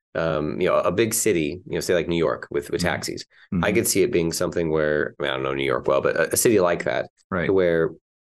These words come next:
Speaker 1: there's enough density of people using these type of transportation that people would do that almost like a ride share, autonomous driving. I mean, the technology has to be there, it has to be safe and all those things, of course, first.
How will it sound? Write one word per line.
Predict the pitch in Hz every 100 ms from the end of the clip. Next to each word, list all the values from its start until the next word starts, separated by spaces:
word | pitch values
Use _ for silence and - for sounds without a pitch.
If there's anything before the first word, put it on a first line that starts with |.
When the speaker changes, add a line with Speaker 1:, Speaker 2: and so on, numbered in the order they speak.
| _
Speaker 1:
there's | - 82 76
enough | 76 78 95 -
density | 104 98 98 92 87
of | -
people | 104 101 73 73 73
using | 90 92 87 78 80
these | 78 82
type | - -
of | -
transportation | - 80 - - 101 - - - - - _ -
that | 80 76 - -
people | - 95
would | 90
do | 127
that | 85
almost | 80
like | 80 76
a |
ride | 76 80 80
share, | - 87 80 80 - _ _
autonomous | - - 90 85
driving. | 80 85 82 78 73
I |
mean, | 87 76 -
the | -
technology | - 117 127 110
has | 90
to | 85
be | 82
there, | 78
it |
has | 76 -
to |
be | 78
safe | - 76 73 -
and | 78
all | 73
those | 73 71
things, | 71
of | 60
course, | - 67 69
first. | - 73 - -